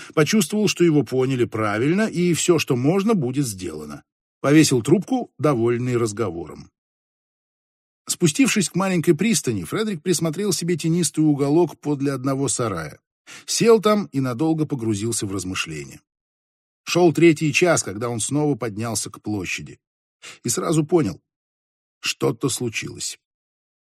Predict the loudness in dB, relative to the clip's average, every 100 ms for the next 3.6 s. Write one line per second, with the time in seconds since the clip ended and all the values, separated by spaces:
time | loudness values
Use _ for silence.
0 | _ 2 4 6 2 4 4 6 0 0
1 | -2 -4 -6 -6 -10 -12 -20 -16 2 4
2 | 6 4 4 4 4 6 4 2 0 0
3 | 2 2 0 2 0